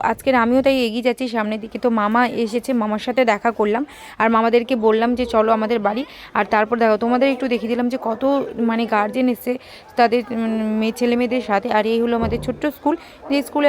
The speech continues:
আমিও পড়েছি। তো অনেক দিন পরে স্কুলে যা-, গিয়েও আমার অনেকটা ভালো লাগলো, অনেক দিন পর দেখলাম। আর দেখো প্রত্যেকটা গার্জেনের মুখে যেন একটা,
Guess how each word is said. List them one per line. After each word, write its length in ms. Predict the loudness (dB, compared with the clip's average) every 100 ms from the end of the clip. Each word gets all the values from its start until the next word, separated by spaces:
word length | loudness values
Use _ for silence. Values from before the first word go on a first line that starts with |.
| 4
আমিও 180 | 4 2 2
পড়েছি। 320 | -2 -2 -6 -6 -12 -14 2
তো 60 | 4 6
অনেক 140 | 4 0
দিন 80 | 0
পরে 100 | 0 -2
স্কুলে 200 | -2 0 2
যা-, 160 | 0 -2
গিয়েও 220 | -2 4 4
আমার 140 | 4 2 0
অনেকটা 240 | -2 -2 0
ভালো 160 | 2 4 2
লাগলো, 240 | 0 -4 -6 -16 -10 -4
অনেক 140 | -2 0
দিন 100 | 0 0
পর 80 | 0 0
দেখলাম। 220 | -2 -4 -6 -12 -4
আর 80 | -2 0
দেখো 240 | 0 -2 -10 -12 -20 -14 -6
প্রত্যেকটা 480 | -6 -4 -8 0 0 4
গার্জেনের 460 | 2 2 0 2 2
মুখে 200 | 0 -2 -2
যেন 120 | -2 -4
একটা, 220 | -2 0